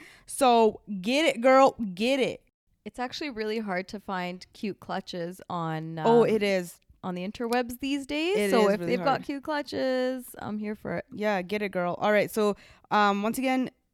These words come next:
Speaker 1: at the Kundan Shop on Instagram, go give 'em a follow, a like, a comment, whatever it is, you know, let it,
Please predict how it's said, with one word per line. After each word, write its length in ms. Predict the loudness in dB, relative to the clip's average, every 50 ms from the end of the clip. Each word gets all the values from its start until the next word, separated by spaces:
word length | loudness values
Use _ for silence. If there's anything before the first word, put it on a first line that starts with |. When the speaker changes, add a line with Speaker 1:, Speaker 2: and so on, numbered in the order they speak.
| _ _ _ 0
Speaker 1:
at 240 | 2 4 4 2 2 _
the 160 | -6 -4 -4 -2
Kundan 360 | 0 0 -2 0 0 -2 -2
Shop 240 | 0 0 -2 0 -2
on 140 | -4 -4
Instagram, 420 | -4 -6 -8 -6 -4 -4 -2 -2 -2
go 140 | -2 -4 -2
give 160 | -2 -4 -6
'em 80 | -6 -6
a 40 | -6
follow, 360 | -2 -2 0 0 0 0 -2 -2
a 40 | -2
like, 280 | -2 0 0 -2 -2 -6 -12
a 40 |
comment, 400 | -12 -8 -4 -4 -2 -2 -4 -6 -8 _ -10
whatever 440 | -4 -4 -2 0 -2 -2 -2 -2 -2
it 140 | -2 -2
is, 300 | -2 -2 -2 -4 -4 -6
you 100 | -6 -6
know, 280 | -4 -4 -4 -4 -6 -8 _ _ -12
let 260 | -8 -6 -6 -4 -4
it, 100 | -6 -8